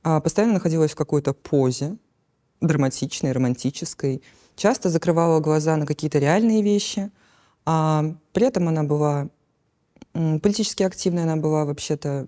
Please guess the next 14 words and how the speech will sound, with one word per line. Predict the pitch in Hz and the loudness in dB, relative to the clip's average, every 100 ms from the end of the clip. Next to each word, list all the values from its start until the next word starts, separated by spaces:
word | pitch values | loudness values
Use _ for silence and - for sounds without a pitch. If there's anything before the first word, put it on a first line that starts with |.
| - | -2
ирландской | 160 170 - 160 | 0 0 0 -2
поэтессой, | 143 135 131 135 - 190 - _ - - - | -2 -2 -4 -4 -4 -6 -8 _ -20 -6 -2
очень | 165 - 147 143 165 _ | -2 -2 -4 -6 -10 _
выступала | 143 147 - - 147 139 135 - _ - | -6 -4 -4 0 2 2 0 -6 _ -12
за | 143 135 127 - _ _ | -2 0 0 -4 _ _
освобождение | - - 131 135 135 131 | -6 -2 0 2 2 2
Ирландии. | 127 127 127 143 185 - _ _ _ _ _ _ _ _ _ _ | 2 0 0 -2 -6 -8 _ _ _ _ _ _ _ _ _ _
А, | - 175 175 170 170 165 165 - - | 0 2 4 4 4 2 -2 -10 -2
у | 185 | 2
нее | 180 262 | 4 4
был | 185 185 165 | 4 2 2
прекрасный | 160 156 170 175 151 | 0 -2 0 -2 -2
литературный | 135 139 135 139 127 | -2 -2 -2 -2 -2
салон. | - 123 120 123 170 | -2 -6 -6 -6 -8